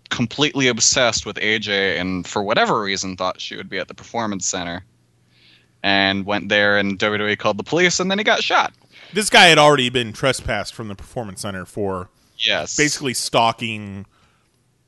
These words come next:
Speaker 2: uh, A J, who doesn't even
Speaker 1: Yeah.
Speaker 2: work at W W E anymore.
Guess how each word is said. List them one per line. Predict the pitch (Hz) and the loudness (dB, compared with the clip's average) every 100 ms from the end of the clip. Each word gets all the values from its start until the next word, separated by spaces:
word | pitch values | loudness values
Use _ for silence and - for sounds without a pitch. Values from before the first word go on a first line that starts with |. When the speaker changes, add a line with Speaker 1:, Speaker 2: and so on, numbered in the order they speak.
| _ _ - | _ _ -10
Speaker 2:
uh, | 104 95 98 - | -6 -6 -10 0
A | 151 202 | 2 4
J, | 127 95 92 | 2 0 -4
who | - 123 | -8 -8
doesn't | 117 135 131 | 0 0 0
even | 143 127 | -2 2
Speaker 1:
Yeah. | 123 | 4
Speaker 2:
work | 175 - | 4 2
at | 98 | -2
W | 107 98 | -4 -2
W | 95 98 95 95 | -6 -8 -8 -8
E | |
anymore. | 92 92 92 | -10 -12 -10